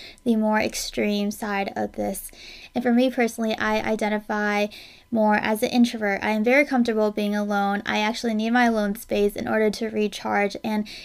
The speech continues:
in order to show up as my best self in social settings. So whenever I am invited to a party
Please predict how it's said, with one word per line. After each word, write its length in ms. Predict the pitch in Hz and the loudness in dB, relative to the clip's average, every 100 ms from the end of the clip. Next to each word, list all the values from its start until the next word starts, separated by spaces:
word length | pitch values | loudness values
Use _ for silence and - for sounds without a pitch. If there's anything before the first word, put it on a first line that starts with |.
| - | -2
in 140 | 240 | 4
order 200 | 254 269 | 6 4
to 120 | 262 269 | 4 4
show 180 | 240 | 6
up 160 | 214 214 | 6 4
as 140 | 214 | 2
my 120 | 226 214 | 0 0
best 320 | 226 240 - | 2 2 4
self 360 | 196 202 214 - - - | 4 4 2 -2 -18 -4
in 240 | 226 214 | 0 2
social 400 | 214 220 214 226 | 2 0 0 -2
settings. 640 | 220 220 208 214 240 262 - | -2 0 2 2 2 0 -4
So 200 | - 240 | -4 0
whenever 500 | 226 220 220 240 269 - | 2 2 0 2 0 0
I 140 | 220 | 0
am 200 | 220 214 | 0 -2
invited 480 | 220 214 214 214 214 | -2 0 2 0 -2
to 320 | - 220 214 | -2 0 0
a 140 | 214 220 | 0 -2
party 600 | - - 220 214 208 | -2 -2 0 2 0